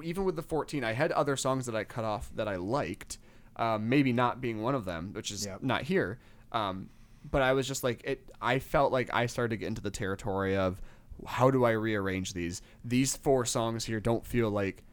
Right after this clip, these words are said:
Speaker 2: Mm-hmm.
Speaker 1: they matter what order. I could put this one as seven, eight, nine, ten. This was seven, eight,
Speaker 2: Exactly.
Speaker 1: ten.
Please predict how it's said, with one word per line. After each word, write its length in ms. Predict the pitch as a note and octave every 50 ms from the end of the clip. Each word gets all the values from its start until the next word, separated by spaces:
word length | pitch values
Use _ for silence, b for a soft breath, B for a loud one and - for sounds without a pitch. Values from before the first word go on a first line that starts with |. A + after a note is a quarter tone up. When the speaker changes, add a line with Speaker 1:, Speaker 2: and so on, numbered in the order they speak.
| - -
Speaker 2:
Mm-hmm. 260 | G#2+ G2 G2+ G2 F#2+ F#2 - - -
Speaker 1:
they 160 | C#3 B2 A#2
matter 320 | A#2 A#2 A#2 A2+ A#2 A#2+ A2+
what 120 | A2 G#2+
order. 180 | A2+ B2+ A#2+ G2+
I 80 | F2+
could 140 | F#2+ - G#2
put 100 | A2 F#2+
this 160 | A2+ A2 -
one 220 | - B2+ B2+ B2+ - - - - - -
as 240 | B2 A#2+ A#2+ B2
seven, 420 | - - - - - D#3 C#3+ C3+ C#3
eight, 100 | C#3 -
nine, 140 | C#3+ C#3+ C3+
ten. 260 | C#3+ D#3 D#3 D3+ - -
This 220 | G#2+ A#2+ B2+ -
was 80 | D#3+ C#3+
seven, 160 | D3+ C3+ A#2+
eight, 40 | B2+
Speaker 2:
Exactly. 200 | C#3 - D3+ D3+
Speaker 1:
ten. 80 | B